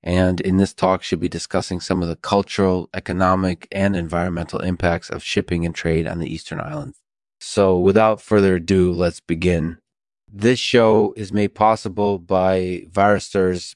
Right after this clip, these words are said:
Paranimf, the, the revolutionary protection device for your personal electronics. Get your Virustors today and be shielded from dangerous power outages.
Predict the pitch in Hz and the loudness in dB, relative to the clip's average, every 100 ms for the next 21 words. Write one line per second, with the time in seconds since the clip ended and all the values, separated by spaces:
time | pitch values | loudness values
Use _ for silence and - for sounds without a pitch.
0 | - 98 95 92 87 - _ - 90 80 | -2 0 0 0 -4 -8 _ -8 -4 -4
1 | 67 95 90 104 107 104 - 104 90 98 | -4 -4 2 2 2 -2 -2 -6 -4 2
2 | 104 - 95 87 92 87 - 90 87 95 | 2 0 -6 0 0 0 -4 -10 -4 -4
3 | 90 92 85 80 95 90 65 - - _ | -4 -6 -6 -2 0 0 -4 -14 -20 _
4 | 98 - 95 101 98 - 101 - 90 92 | -8 -4 2 4 4 0 -6 -4 0 4
5 | 95 90 87 85 85 - 98 92 92 - | 4 2 0 -6 -6 2 2 2 0 -2
6 | 85 90 90 87 - - 85 85 82 80 | 2 2 4 0 0 0 2 4 2 0
7 | 76 78 - | -6 -10 -10